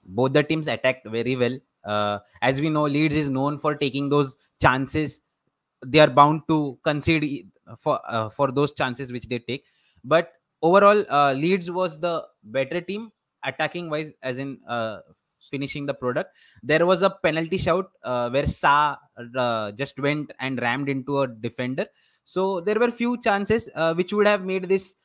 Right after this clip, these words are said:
match maybe a three one or a four one. But, uh, overall, Leeds were the better team and they deserved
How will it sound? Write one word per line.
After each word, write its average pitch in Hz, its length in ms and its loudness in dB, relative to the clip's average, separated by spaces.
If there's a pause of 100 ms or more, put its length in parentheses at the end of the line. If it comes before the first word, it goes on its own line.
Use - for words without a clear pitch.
(120)
match 165 380 0
maybe 156 280 -2
a 170 40 0
three 156 280 -4
one 165 340 -2
or 139 120 -2
a 135 40 0
four 135 280 -2
one. 180 200 -6 (360)
But, 185 300 2
uh, 185 280 0
overall, 208 340 4
Leeds 196 340 -2
were 196 140 -2
the 180 160 -2
better 127 400 -2
team 202 360 -8
and 143 280 -8
they 151 100 -4
deserved 143 420 -6